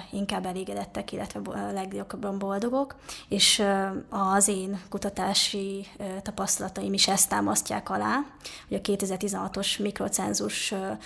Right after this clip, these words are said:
ö, adatai alapján vizsgáltam meg, ö, ugyanezt a kérdést, hogy vajon a, a szinglik, vagy pedig a, a házasságban élők, ö,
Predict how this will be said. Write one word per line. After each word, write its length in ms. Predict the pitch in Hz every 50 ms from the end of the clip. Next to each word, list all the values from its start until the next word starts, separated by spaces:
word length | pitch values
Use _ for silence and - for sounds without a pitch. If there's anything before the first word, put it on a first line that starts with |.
| - - -
ö, 200 | - - 190 190
adatai 460 | 190 - 208 202 202 196 - 196 185 185
alapján 420 | 185 190 190 - - 196 190 190
vizsgáltam 580 | 190 196 190 - 202 202 208 196 - 196 190 196
meg, 320 | 190 190 196 202 196 -
ö, 300 | 208 202 202 202 208 208 208 - - -
ugyanezt 440 | 214 202 202 196 214 190 - -
a 60 | 208 208
kérdést, 560 | - 214 214 214 214 208 214 208 190 - -
hogy 180 | - 202 202
vajon 260 | 196 202 196 190 190 196
a, 240 | 196 196 196 202 - - - - -
a 80 | - -
szinglik, 520 | - - 226 240 254 269 262 262 254 -
vagy 140 | - 196 190
pedig 280 | 185 196 185 196 196 214
a, 280 | 196 196 190 196 196 196 190 190 - -
a 60 | - 208
házasságban 760 | 196 202 196 190 196 202 - - - - - 190 208 208 196
élők, 560 | 202 208 104 104 101 - - 214 214 - -
ö, 260 | 214 202 214 208 208